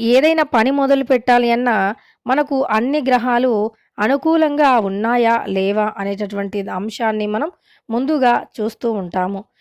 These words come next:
గ్రహాలన్నీ మనకు అనుకూలంగా ఉన్నాయి అనుకున్నప్పుడు మాత్రమే,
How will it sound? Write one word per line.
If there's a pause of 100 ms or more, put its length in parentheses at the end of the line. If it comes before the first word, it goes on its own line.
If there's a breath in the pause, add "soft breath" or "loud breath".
(200)
గ్రహాలన్నీ
మనకు (100)
అనుకూలంగా
ఉన్నాయి
అనుకున్నప్పుడు
మాత్రమే,